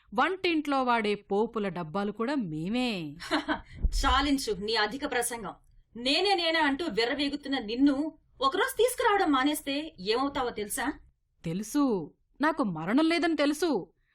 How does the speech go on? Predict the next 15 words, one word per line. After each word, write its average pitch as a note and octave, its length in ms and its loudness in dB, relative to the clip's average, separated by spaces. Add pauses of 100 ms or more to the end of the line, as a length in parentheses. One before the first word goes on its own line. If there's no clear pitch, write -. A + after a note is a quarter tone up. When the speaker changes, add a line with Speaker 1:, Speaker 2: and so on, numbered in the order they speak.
(200)
Speaker 1:
నన్ను F#4+ 180 4
పుట్టించినవాడు C#4+ 800 2
కూడా G#3 300 0
నాశనం G#3 600 -2 (140)
చేయలేడని F#3+ 580 0
తెలుసు. A#3+ 600 2 (260)
Speaker 2:
అన్నీ B3 300 4
తెలిసిన C#4+ 460 0
నువ్వు F#4+ 580 4 (100)
ఈ D4+ 120 2
భూమికి G#4+ 560 4
భారంగా G4+ 420 2
మారావు. F#3+ 640 -2
Speaker 1:
భారమని G#3+ 640 0
మీరనుకుంటున్నారు, B3+ 1000 2